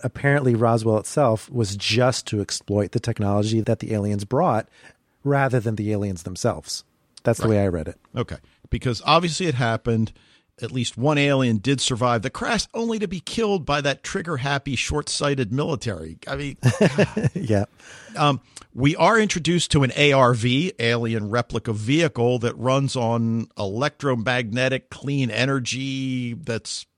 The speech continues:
Speaker 2: being withheld by the government so oil can make its profits.
Speaker 1: And doesn't that just appeal to the conspiracy theorist everywhere? <laughs>
Speaker 2: Well, yes. And the beauty of that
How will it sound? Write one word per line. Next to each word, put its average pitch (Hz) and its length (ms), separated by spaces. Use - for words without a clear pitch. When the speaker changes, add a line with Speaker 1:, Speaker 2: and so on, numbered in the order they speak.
Speaker 2:
being 139 260
withheld 175 480
by 170 120
the 156 100
government 131 640
so - 320
oil 143 500
can 110 300
make 117 340
its 104 200
profits. - 720
Speaker 1:
And 123 160
doesn't 143 280
that 120 260
just 113 280
appeal 117 480
to 113 180
the 98 280
conspiracy 127 600
theorist 120 400
everywhere? 92 580
<laughs> 220 200
Speaker 2:
Well, 190 140
yes. - 540
And 156 340
the 147 80
beauty 175 500
of 131 200
that 143 280